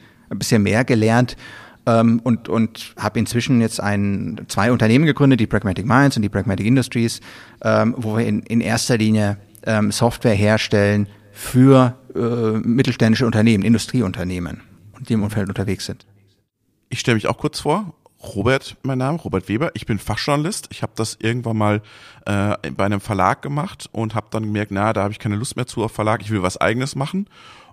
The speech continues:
Speaker 2: Und hab mich dann vor fünf, sechs Jahren selbstständig gemacht und mach so zwischendurch unterschiedlichste Formate, Podcast, Texte, Gamification machen wir auch. Ähm, haben zwei, äh, redaktionelle Podcasts, einmal Robotik in der Industrie, K I in der Industrie.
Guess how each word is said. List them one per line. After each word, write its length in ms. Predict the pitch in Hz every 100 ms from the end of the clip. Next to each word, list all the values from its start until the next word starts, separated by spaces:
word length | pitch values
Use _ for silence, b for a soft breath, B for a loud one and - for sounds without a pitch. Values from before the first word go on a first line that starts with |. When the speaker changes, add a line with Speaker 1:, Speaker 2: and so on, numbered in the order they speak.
| _
Speaker 2:
Und 540 | 127 127 123 123 120
hab 140 | 113 -
mich 120 | 113
dann 180 | 117 117
vor 280 | - 120 127
fünf, 220 | 135 -
sechs 200 | 127 -
Jahren 160 | 110
selbstständig 440 | 101 98 - 135 -
gemacht 340 | 127 131 -
und 120 | 101
mach 160 | 113 120
so 100 | 104
zwischendurch 600 | - 123 104 107 117 -
unterschiedlichste 640 | 156 127 113 123 120 - 101
Formate, 480 | - 110 127 113
Podcast, 580 | 110 120 - - 113 -
Texte, 560 | - - - 113 107 107 B B B B B
Gamification 720 | - 185 165 143 151 180 - 104
machen 220 | 104 107
wir 160 | 101
auch. 320 | 101 143 - - B B
Ähm, 460 | - 117 117 117 117
haben 180 | 113 120
zwei, 300 | - 113 107
äh, 140 | -
redaktionelle 720 | 110 104 104 117 117 - 110 98
Podcasts, 520 | - 113 - 104 -
einmal 180 | 104 101
Robotik 500 | 104 113 139 - 156
in 140 | 147
der 80 | 147
Industrie, 600 | 151 151 - - 170 202
K 280 | - 107 -
I 160 | 127 170
in 160 | 160 156
der 120 | 156
Industrie. 520 | 151 156 - -